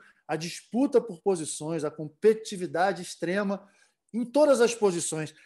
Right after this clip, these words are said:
Thiago, acho que dá pra gente falar, dá pra gente cravar que a única posição que acho que tá definida é de levantador, né?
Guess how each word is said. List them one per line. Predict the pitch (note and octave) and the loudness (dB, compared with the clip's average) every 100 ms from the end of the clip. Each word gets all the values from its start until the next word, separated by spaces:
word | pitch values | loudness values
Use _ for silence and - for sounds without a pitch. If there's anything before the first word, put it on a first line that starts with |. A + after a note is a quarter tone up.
| _ - | _ -2
Thiago, | B3 C#4+ C4 | 2 4 4
acho | B3+ C4 | 4 2
que | C#4 | 0
dá | C#4+ | -2
pra | D4+ C#4 | 0 0
gente | C4 - | -2 -4
falar, | - F3+ D#3+ G3+ C3+ - _ _ _ | 2 4 4 4 2 -6 _ _ _
dá | F#3+ A#3+ | -4 0
pra | C#4+ | 2
gente | A#3 C4 - | 2 -2 -4
cravar | E4 A#3+ G3+ A3+ | -2 0 2 0
que | A#3 | 4
a | A#3+ | 4
única | B3 D4+ D4+ | 4 0 -2
posição | - B3+ G#3 - G3 F#3+ | 2 0 0 -2 -2 -2
que | F#3 | 0
acho | F#3+ - | -2 -2
que | |
tá | - | -2
definida | F3 G3 G3 F3+ F3+ A#3 | 0 0 0 -4 -2 -2
é | C4+ | -2
de | |
levantador, | C#4+ C#4 D4 D4 D#4 F3+ F3 | -2 -2 -2 0 0 2 2
né? | D#3+ G#3 | 0 -4